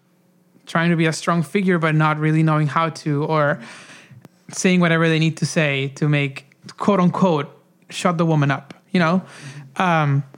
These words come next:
but there's also, there was one of the cast members, she really wanted to do away with the original intent of her character, which was the crazy wife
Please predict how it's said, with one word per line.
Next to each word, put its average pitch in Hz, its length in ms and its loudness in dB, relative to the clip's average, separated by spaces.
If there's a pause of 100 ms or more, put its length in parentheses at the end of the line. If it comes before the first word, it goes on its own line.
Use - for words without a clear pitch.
(360)
but 185 140 2
there's 185 180 2
also, 185 640 2
there 170 140 0
was 170 340 -2
one 190 160 2
of 196 40 0
the 185 60 0
cast 165 300 -4
members, 143 420 0
she 190 840 0 (580)
really 190 460 2
wanted 165 340 0
to - 140 -2
do 165 340 2
away 151 300 2
with 147 480 -2 (520)
the 170 140 2
original 160 380 2
intent 147 320 0
of 139 80 -4
her 156 80 -4
character, 185 600 -6 (800)
which 175 200 0
was 156 540 -2 (540)
the 180 100 0
crazy 165 720 2 (260)
wife 143 640 -2